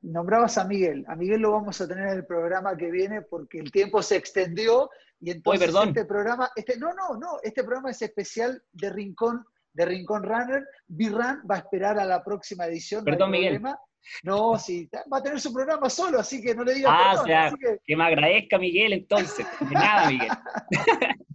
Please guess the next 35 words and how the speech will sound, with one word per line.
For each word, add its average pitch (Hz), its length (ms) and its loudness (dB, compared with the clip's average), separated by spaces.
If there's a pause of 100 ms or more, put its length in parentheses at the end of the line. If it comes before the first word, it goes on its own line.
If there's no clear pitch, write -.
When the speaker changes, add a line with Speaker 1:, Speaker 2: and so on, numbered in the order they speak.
Speaker 1:
Eh, 214 220 0 (240)
Nacho, 247 160 -2
Speaker 2:
Y 160 60 2
Speaker 1:
¿y 160 60 4
qué 143 40 0
Speaker 2:
perdón, 147 400 2
que 156 100 -4
soy 160 140 4
un 156 40 2
Speaker 1:
mensaje, 160 60 -4
Speaker 2:
poquito 147 260 -2
Speaker 1:
y, - 20 2
Speaker 2:
bueno 147 160 0
para 139 120 2
hablar, 139 300 -2
perdón. 131 300 -8
Speaker 1:
y 220 100 -6
qué 339 140 -6
mensaje 311 520 -6
le 233 120 0
darías 233 600 -2
a 170 140 -2
los 180 140 -4
corredores? 190 520 -4
Porque 190 520 -4 (720)
empezó 214 360 0
la 294 140 2
pandemia, 226 640 0
gente 202 340 -2
no, 185 360 0
no 175 100 -4
obedecía, 180 720 0
salía 175 360 0
a 156 40 0
correr. 190 560 -2